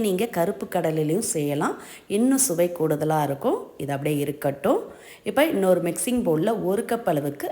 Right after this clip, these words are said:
அரிசி, சாப்பாட்டு அரிசி, பாஸ்மதி ரைஸ், எதுல வேணாலும் நீங்க செய்யலாம். நான் இன்னைக்கு பாஸ்மதி ரைஸ்ல தான் செய்யறேன். நீங்க சாப்பாட்டு அரிசியில செய்றீங்கன்னா அதுக்கேத்த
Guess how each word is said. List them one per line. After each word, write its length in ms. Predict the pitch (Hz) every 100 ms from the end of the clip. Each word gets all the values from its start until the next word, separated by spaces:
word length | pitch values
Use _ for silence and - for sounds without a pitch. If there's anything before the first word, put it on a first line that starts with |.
| 156
அரிசி, 340 | 143 135 - - - _ _ _ _ _ _ - -
சாப்பாட்டு 420 | 170 170 165 151
அரிசி, 220 | 147 - -
பாஸ்மதி 420 | 165 156 156 147 143
ரைஸ், 200 | 139 - 139 160
எதுல 340 | 165 240 220 170
வேணாலும் 400 | 143 143 214 202
நீங்க 160 | 147 147
செய்யலாம். 420 | 139 135 147 302 - - - 185
நான் 180 | 220 233
இன்னைக்கு 240 | 220 233 233
பாஸ்மதி 460 | 170 175 202 185 170
ரைஸ்ல 340 | 143 139 147 139
தான் 140 | 233 -
செய்யறேன். 400 | 151 135 131 147 190
நீங்க 140 | 202 208
சாப்பாட்டு 340 | 214 247 233
அரிசியில 280 | 202 - 185 185
செய்றீங்கன்னா 340 | 175 175 262 180
அதுக்கேத்த 500 | 214 - 208 196